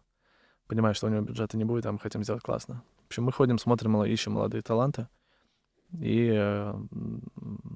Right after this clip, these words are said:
давай так, если вот резюмировать, что я бы делал. Я бы находился, тратил все свое свободное время на поиски людей, а дальше бы этих людей делил на два типа. Первое — это то комьюнити, с которым я хочу двигаться,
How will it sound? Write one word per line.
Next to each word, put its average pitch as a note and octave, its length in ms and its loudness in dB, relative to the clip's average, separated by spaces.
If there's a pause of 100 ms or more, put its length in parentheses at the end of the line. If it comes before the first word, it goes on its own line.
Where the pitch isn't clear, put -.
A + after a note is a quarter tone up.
давай A#2 180 4
так, G2 180 -2
если - 180 -8
вот - 140 -8 (500)
резюмировать, B2+ 540 4 (140)
что - 220 2
я A2 140 6
бы G#2+ 80 2
делал. G#2+ 300 -2 (1000)
Я B2 140 6
бы C#3+ 160 6
находился, A2+ 680 -2 (920)
тратил A2 320 0
все A2 140 0
свое G#2+ 180 -2
свободное A2 360 2
время A#2 420 2 (400)
на G#2 100 4
поиски A#2 300 2
людей, G2+ 380 2 (160)
а A2 80 0
дальше B2 280 0
бы A#2+ 80 0
этих - 160 -6
людей G#2+ 240 2
делил G#2+ 200 0
на G2+ 160 2
два G2 140 -4
типа. G2+ 340 -6 (240)
Первое — G#2 300 0
это G2+ 320 -4
то G#2+ 120 -4
комьюнити, B2+ 460 2
с - 60 -8
которым G2+ 320 -4
я G#2 60 -4
хочу G#2 240 -4
двигаться, G#2+ 440 -2